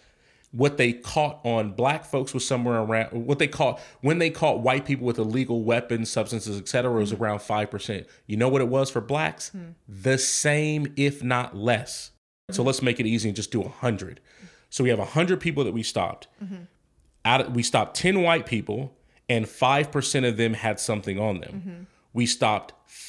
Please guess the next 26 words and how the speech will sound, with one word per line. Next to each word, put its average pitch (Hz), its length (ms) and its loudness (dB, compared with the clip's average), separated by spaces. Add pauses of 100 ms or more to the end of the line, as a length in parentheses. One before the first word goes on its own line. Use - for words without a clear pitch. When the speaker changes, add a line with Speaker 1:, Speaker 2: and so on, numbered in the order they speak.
(120)
Speaker 1:
we 127 120 2
stopped - 320 0
fifty 220 520 0
black 165 340 2
people, 107 420 -2 (240)
and 107 180 0
five 127 400 4
percent 160 320 0
of 139 60 0
them 107 160 0
have 104 180 0
something 107 360 -2
on 143 160 2
them. 92 280 -4
Speaker 2:
Yeah. 175 260 -10
Speaker 1:
So 165 180 2
my 131 140 4
question 185 420 0
then 131 140 2
would 120 140 0
be, 117 340 0 (760)
if 131 240 4
you 185 240 2
made 147 360 2
fifty 202 540 0
stops 160 640 0